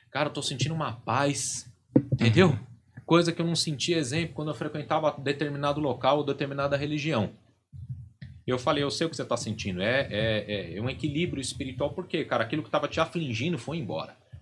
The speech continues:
Speaker 1: E eu vou falar, de verdade, a gente tem uma taxa de sucesso, não vou falar que é de cem por cento, mas noventa e nove vírgula nove por cento tem.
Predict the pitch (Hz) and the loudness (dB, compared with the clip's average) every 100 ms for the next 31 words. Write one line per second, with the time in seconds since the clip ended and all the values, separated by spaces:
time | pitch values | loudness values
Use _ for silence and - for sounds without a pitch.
0 | - - - - - 117 127 147 208 190 | -16 -16 -18 -10 0 2 2 0 2 6
1 | 139 - - 120 185 175 151 104 117 147 | 4 4 0 2 2 4 2 0 -4 -2
2 | 135 143 139 135 - 139 - 127 - - | 0 0 0 -6 -6 -4 0 0 0 -8
3 | 127 135 120 151 - 170 170 160 175 160 | -8 -6 -4 -2 0 0 -2 -2 -2 -2
4 | 160 - 147 151 151 131 139 180 156 151 | -2 -2 -2 -2 0 0 0 0 2 2
5 | 156 151 139 139 127 131 - 120 - - | 2 -2 0 0 0 -4 -2 -4 -4 4
6 | 120 110 | 6 6